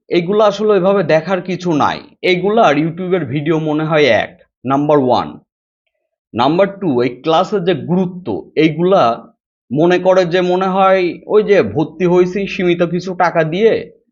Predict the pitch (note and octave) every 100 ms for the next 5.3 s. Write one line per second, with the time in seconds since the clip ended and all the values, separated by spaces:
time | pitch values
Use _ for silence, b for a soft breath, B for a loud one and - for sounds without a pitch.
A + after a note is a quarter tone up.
0 | _ _ _ _ - B2+ B2+ A#2+ A#2 G#2
1 | - _ - D3+ F3+ F3 F3+ E3 C#3 -
2 | _ _ _ - F#3 F#3 G#3+ G#3+ G3 E3
3 | F3 F3 E3 E3 E3 E3+ E3+ E3 D3+ -
4 | - F3+ E3+ F3 F3 F3+ E3+ D3 - B2+
5 | A#2 -